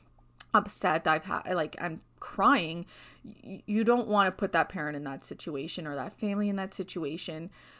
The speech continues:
So just make sure that you're touching base with parents beforehand, you're having meetings beforehand for those really big, big, big items that you sometimes need to bring up with families.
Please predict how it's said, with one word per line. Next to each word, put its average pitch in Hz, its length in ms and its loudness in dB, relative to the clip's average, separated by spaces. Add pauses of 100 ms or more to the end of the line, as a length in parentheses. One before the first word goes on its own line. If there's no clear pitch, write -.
(120)
So 262 160 6
just 269 240 4
make 254 220 6
sure 220 300 4
that 175 340 4
you're 208 200 4
touching 294 380 2
base 226 220 2
with 220 100 0
parents 185 300 -2
beforehand, 226 680 0
you're 196 100 -4
having 208 220 0
meetings 175 240 -6
beforehand 170 520 -4
for 190 120 2
those 175 240 2
really 180 440 2 (340)
big, 175 480 4 (580)
big, 185 300 8
big 175 240 2
items 160 420 -2
that 151 180 0
you 185 300 -8
sometimes 170 480 -4
need 160 140 -10
to - 80 -12
bring 147 200 -6
up 135 140 -10
with - 100 -12
families. 180 680 -12